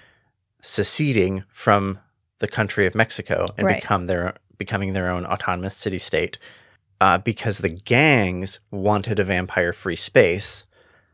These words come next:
Speaker 1: because the vampires kept taking over gang territory.
Speaker 2: Yeah.
Speaker 1: And so they wanted, you know, a, a fortified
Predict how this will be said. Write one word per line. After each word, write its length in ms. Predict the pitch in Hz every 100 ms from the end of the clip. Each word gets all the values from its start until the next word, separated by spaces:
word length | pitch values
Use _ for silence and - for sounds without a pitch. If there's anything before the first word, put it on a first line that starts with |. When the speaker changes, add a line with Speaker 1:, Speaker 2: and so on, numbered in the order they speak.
| _ _ _ _ _ _ _ _ -
Speaker 1:
because 460 | 110 - 110 95 95
the 220 | 98 92
vampires 840 | 92 101 101 - 92 82 87 - _
kept 520 | - 92 85 - - - _ _ _
taking 400 | - 113 104 90
over 320 | 85 80 90 85
gang 320 | 78 90 95
territory. 580 | - 76 76 - - - _ _ _
Speaker 2:
Yeah. 240 | 202 185 -
Speaker 1:
And 140 | 101
so 120 | -
they 220 | 82 104 110
wanted, 680 | 104 95 90 87 85 - - _ _ _ _ _
you 80 | 95
know, 60 | 80
a, 180 | 85 82 -
a 60 | 92
fortified 840 | - 127 120 - 113 104 104